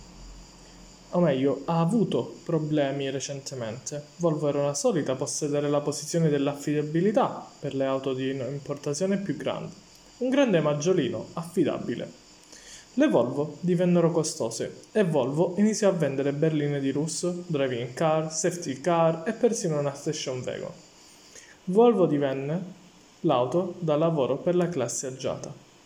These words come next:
Quindi che cos'è una Volvo oggi? È una, è un'auto affidabile, lussuosa, sicura, che è divertente da guidare. Ma il concetto di più, più siamo meglio è, non si applica alle posizioni. Quattro posizioni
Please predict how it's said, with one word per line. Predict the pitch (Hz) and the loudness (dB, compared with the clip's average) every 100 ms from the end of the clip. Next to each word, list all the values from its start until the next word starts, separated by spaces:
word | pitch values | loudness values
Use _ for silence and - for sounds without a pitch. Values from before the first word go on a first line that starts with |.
| - - - - - - - - - | -20 -20 -20 -20 -20 -20 -20 -20 -4
Quindi | 220 208 151 | 2 4 2
che | 151 | 0
cos'è | - 147 214 | -2 0 2
una | 180 139 | 4 2
Volvo | 135 127 127 | 0 0 0
oggi? | 120 120 143 120 | -2 -4 -8 -12
È | - - - - - - - 165 | -12 -20 -20 -20 -20 -20 -8 -2
una, | 139 | -2
è | 131 135 127 - - 160 | 0 0 -2 -4 -6 -2
un'auto | 151 139 139 | -2 -2 -2
affidabile, | 131 175 160 98 143 185 220 - | -4 -2 -2 -2 -2 -2 -4 -2
lussuosa, | 185 175 - - 190 196 - | -2 -2 -6 -4 -4 -6 -8
sicura, | - 196 160 127 170 - - - - - | -6 -4 0 0 0 -2 -10 -18 -20 -8
che | - | -2
è | 170 | 2
divertente | 170 180 175 175 160 165 | 4 4 2 0 0 2
da | 180 | 2
guidare. | 151 147 - - - - - - - - | 2 0 -2 -6 -12 -20 -20 -20 -20 -8
Ma | 165 | -4
il | 143 | -4
concetto | - 151 147 214 180 | -2 -4 -2 -2 0
di | 139 | -2
più, | 135 139 - - - - - - - - - - | -2 -4 -6 -6 -20 -20 -20 -20 -20 -20 -20 -10
più | - 180 | -2 -2
siamo | - 147 139 | 0 -2 -2
meglio | 127 131 135 | -2 0 0
è, | 110 147 - | -2 -6 -10
non | - 180 | -2 0
si | 180 202 | 2 0
applica | 196 196 190 180 | 0 2 2 4
alle | 175 | 4
posizioni. | 165 151 139 117 - - - - - - - - - - | 2 -2 -4 -6 -8 -12 -16 -20 -20 -20 -20 -20 -18 0
Quattro | 190 190 180 | 2 2 0
posizioni | 160 147 160 170 165 | 0 -2 -2 2 2